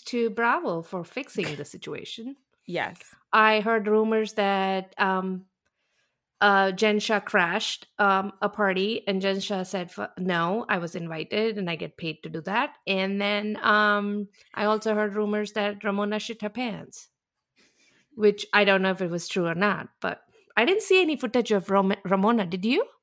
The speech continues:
Speaker 2: I did. I saw some footage of Ramona.
Speaker 1: No, I didn't
Speaker 2: Uh,
Speaker 1: see any
Speaker 2: there
Speaker 1: of
Speaker 2: was
Speaker 1: Ramona, except
Speaker 2: Yeah.
Speaker 1: for hearing that she pooped her pants.
Speaker 2: Yeah,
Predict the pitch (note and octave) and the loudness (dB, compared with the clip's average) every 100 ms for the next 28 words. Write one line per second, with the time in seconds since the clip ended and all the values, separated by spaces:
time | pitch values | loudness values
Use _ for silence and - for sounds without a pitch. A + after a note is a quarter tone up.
0 | _ _ _ _ A3 G#3+ D#3+ C#3 F3+ F#3 | _ _ _ _ 2 4 0 -2 -6 -2
1 | G3 F3+ F3 F3 D#3 D3 - - - C#4+ | -2 -2 -4 -4 -8 -8 -10 -10 -4 0
2 | A#3+ F#3+ A3 A3+ - A3+ - A3+ C4 F3+ | 0 0 0 -2 -2 -4 0 2 4 4
3 | F3 F#3+ E3+ E3+ D#3+ D#3 E3+ _ _ _ | 4 2 0 0 -4 -6 -8 _ _ _
4 | _ _ - G#3+ A#3+ G3 C#3+ G#3+ G3 F#3+ | _ _ 0 2 4 4 6 6 6 4
5 | G#3+ A3 G3 E3 E3+ D#3+ - E3 D3+ _ | 2 2 2 -2 -10 -12 -12 -12 -14 _
6 | _ F#3 - - - - - _ _ _ | _ -10 -10 -16 -16 -18 -20 _ _ _
7 | F#3+ F#3 | -6 -6